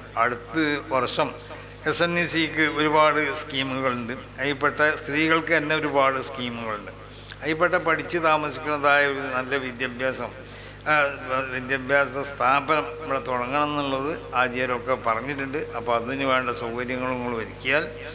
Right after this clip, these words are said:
എസ് എൻ ഡി സി ബന്ധപ്പെട്ടാൽ അതിൻ്റെ ആളുകൾ അതിൻ്റെ മറ്റുള്ള കാര്യങ്ങളൊക്കെ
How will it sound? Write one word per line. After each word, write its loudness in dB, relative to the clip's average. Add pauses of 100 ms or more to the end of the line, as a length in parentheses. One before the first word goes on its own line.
(420)
എസ് 2
എൻ 0
ഡി 2
സി 2 (240)
ബന്ധപ്പെട്ടാൽ 2 (120)
അതിൻ്റെ 0
ആളുകൾ 2 (160)
അതിൻ്റെ -4
മറ്റുള്ള -4
കാര്യങ്ങളൊക്കെ 0